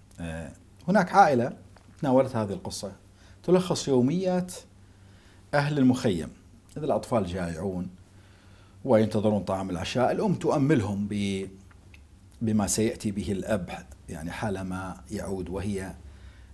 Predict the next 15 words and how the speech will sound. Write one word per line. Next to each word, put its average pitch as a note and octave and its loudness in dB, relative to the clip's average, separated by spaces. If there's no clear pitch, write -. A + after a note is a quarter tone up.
يعني، F#2 -6
آه، E2+ -6
منشغلة G2 0
بصد A2+ -2
ومنع G#2 -2
السيل F#2 -2
الناتج F#2+ -6
عن D#2+ -10
الأمطار F2 -8
الغزيرة F2 -6
حتى G2 -6
لا G#2+ 0
يدخل F#2+ -4
ويتسرب F2+ -8
إلى E2 -8